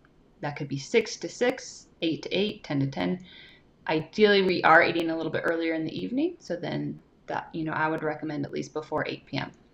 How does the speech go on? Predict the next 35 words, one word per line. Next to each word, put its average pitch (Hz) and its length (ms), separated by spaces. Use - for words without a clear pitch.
Next, 208 500
I 175 140
would, 180 260
you 175 140
know, 160 140
do 175 240
that 175 220
for 175 160
a 170 40
couple 165 280
days 165 440
up - 180
to 180 160
a 160 60
week, 269 500
and 165 140
then 156 180
try 156 300
a 160 80
fourteen-hour, - 840
or - 80
sorry, 139 300
thirteen 170 420
or 156 240
fourteen-hour 147 500
fast, - 260
depending 156 280
on 156 140
how - 220
you're 165 180
feeling. - 300
If - 80
you're - 60
feeling 156 300
great, 170 400